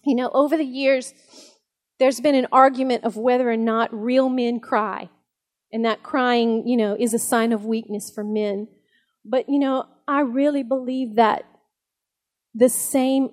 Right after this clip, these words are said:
argument has become true of women today, for women, not just men, but for women. In the day of women's lib and women, you know,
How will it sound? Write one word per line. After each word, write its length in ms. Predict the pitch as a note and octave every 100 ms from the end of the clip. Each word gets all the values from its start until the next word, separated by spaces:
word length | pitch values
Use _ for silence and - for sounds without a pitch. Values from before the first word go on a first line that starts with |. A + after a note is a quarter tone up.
| -
argument 600 | B3+ A#3+ B3 A3+ A3+ A3+
has 240 | A3+ A#3
become 420 | G#3+ A#3 A3 A#3
true 380 | - - B3 A3
of 140 | G3+
women 400 | G#3+ G#3+ A3 A3 G#3+ _ _ _ _ _ _ _ -
today, 640 | - G3 A3 G#3 F#3 F#3+ _ _ _
for 120 | - A#3+
women, 600 | A3 A#3 A#3 F#3 - G3 _ _ _ -
not 260 | A#3 A3+
just 220 | A#3 A#3
men, 200 | A#3+ A3
but 140 | A3 -
for 120 | A#3
women. 440 | G#3+ G#3+ G#3+ G3 -
In 200 | A#3 B3
the 100 | B3+
day 400 | G#3 B3+ B3+ C4
of 240 | A#3 G#3 - _ _
women's 420 | - B3+ B3+ B3 B3
lib 420 | B3+ A#3 A3+ G3+
and 160 | G#3+
women, 380 | A3 A#3+ B3 A#3 A#3 _ _
you 140 | A#3+
know, 300 | A3 G#3 G3